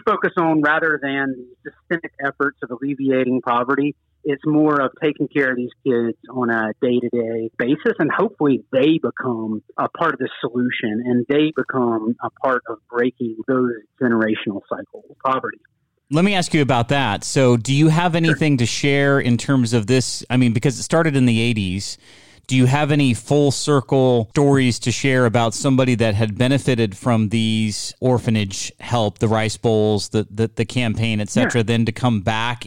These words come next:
Speaker 2: in and help you expand it further?
Speaker 1: So actually, and we, we're actually just starting to see that because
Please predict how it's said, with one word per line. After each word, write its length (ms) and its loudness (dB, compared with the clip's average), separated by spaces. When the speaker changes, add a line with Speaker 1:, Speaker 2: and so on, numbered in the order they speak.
Speaker 2:
in 360 0
and 320 -2
help 280 0
you 260 2
expand 420 -2
it 100 -4
further? 400 0
Speaker 1:
So 400 2
actually, 560 0
and 180 -2
we, 140 0
we're 240 0
actually 320 -4
just 180 -6
starting 380 -4
to 40 -18
see 100 -20
that 480 -8
because 560 0